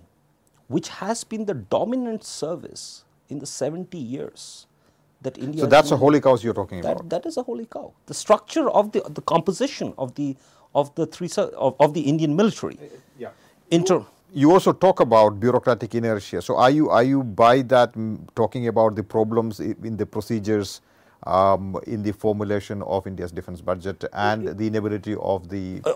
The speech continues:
Speaker 1: of the defense budget, uh, the, the way we go about the business of acquisition, we
Speaker 2: Right.
Speaker 1: also talk about the fact that there is very little accountability. I don't know if you would call that inertia or lack of accountability would be a better, better phrase,
Speaker 2: Right.
Speaker 1: right?
Speaker 2: Yeah.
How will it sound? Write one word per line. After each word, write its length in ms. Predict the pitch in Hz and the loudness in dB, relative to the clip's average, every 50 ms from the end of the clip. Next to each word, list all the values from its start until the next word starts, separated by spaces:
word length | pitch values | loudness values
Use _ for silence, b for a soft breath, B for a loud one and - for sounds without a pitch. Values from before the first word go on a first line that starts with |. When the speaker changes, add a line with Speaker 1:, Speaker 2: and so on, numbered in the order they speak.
| - | -2
Speaker 1:
of 120 | 180 180 170 | -4 -4 -4
the 80 | 196 | -2
defense 360 | 190 175 196 226 233 220 160 165 | 0 0 6 6 6 6 6 6
budget, 480 | 160 190 185 160 196 202 190 - - 180 | 6 6 6 8 6 4 4 2 -6 -2
uh, 160 | - 165 165 151 | 2 2 2 2
the, 180 | 127 170 170 | 4 4 2
the 220 | 143 - 123 170 165 | 2 2 0 0 0
way 240 | 135 139 180 196 | 2 4 2 2
we 160 | 214 175 208 175 | 2 2 -2 -2
go 160 | 123 151 165 | 2 2 2
about 300 | 165 170 170 170 170 - _ _ - - | 4 6 4 2 2 -2 _ _ -12 -2
the 120 | 165 156 | -2 -2
business 420 | 120 107 135 135 131 165 165 143 - | 0 0 -2 -2 -2 -4 -4 -2 -4
of 100 | 156 113 - | -6 -6 -4
acquisition, 840 | - 117 - - - 147 127 156 175 - - - 170 170 170 160 139 - b b b b b b b b 104 | -6 -6 -6 -4 -4 -4 -2 0 -2 -2 -2 -6 -6 -4 -4 -6 -8 -12 b b b b b b b b -2
we 80 | 131 156 | 2 4
Speaker 2:
Right. 40 | |
Speaker 1:
also 300 | 143 131 151 175 - 214 - | 6 6 4 4 2 -2 0
talk 240 | - 175 151 147 165 | 2 2 2 2 2
about 240 | 160 160 165 156 | 0 0 0 0
the 60 | 160 - | -2 -4
fact 280 | - 156 143 156 151 151 | -2 -2 -2 -2 0 -2
that 160 | 175 147 120 | -4 -2 0
there 140 | 139 165 165 | -2 0 0
is 260 | 180 156 - - - - _ _ - | 0 -2 -2 -6 -12 -14 _ _ -16
very 360 | 107 92 92 147 185 202 262 | -14 0 4 4 6 6 4
little 300 | 233 220 185 208 208 - - _ _ _ _ _ _ _ _ _ - | 2 2 0 0 -2 -4 -4 _ _ _ _ _ _ _ _ _ -8
accountability. 920 | - - - 143 170 196 - 226 131 113 110 104 98 98 - 98 - - _ _ | -8 -2 2 2 2 2 2 -2 -2 -2 -2 -4 -4 -6 -12 -18 -18 -20 _ _
I 100 | - 127 | -8 -6
don't 180 | 143 180 190 | -4 -4 -4
know 60 | 196 180 | -4 -4
if 140 | 135 - | -4 -4
you 80 | 175 175 | -4 -4
would 160 | 170 156 - - | -4 -4 -6 -8
call 260 | - - 117 135 151 | -2 0 0 0 0
that 240 | 151 147 151 139 - - | 0 0 -2 -2 -2 -6
inertia 640 | 117 113 113 123 131 139 143 - - - 160 160 151 | -6 -4 -2 -2 -4 -4 -6 -8 -12 -8 -4 -2 -2
or 300 | 147 143 127 - 110 113 | -2 -2 -2 -2 -4 -4
lack 260 | 104 87 82 98 - | -4 -6 -8 -8 -8
of 120 | 139 - - | -10 -10 -10
accountability 680 | - - 104 107 117 107 123 113 117 110 104 - 120 | -14 -8 -6 -6 -6 -6 -8 -8 -6 -8 -6 -6 -6
would 120 | 113 98 98 | -6 -6 -6
be 100 | - 92 | -6 -6
a 40 | |
better, 320 | 90 101 95 - 107 98 98 - _ - | -4 -4 -6 -6 -8 -10 -10 -12 _ -10
better 200 | 104 92 - 101 | -10 -10 -10 -12
phrase, 360 | - - 120 117 - - - - | -14 -14 -14 -14 -14 -14 -18 -12
Speaker 2:
Right. 60 | - | -10
Speaker 1:
right? 160 | - 185 196 _ | -10 -10 -10 _
Speaker 2:
Yeah. 200 | b b b b | b b b b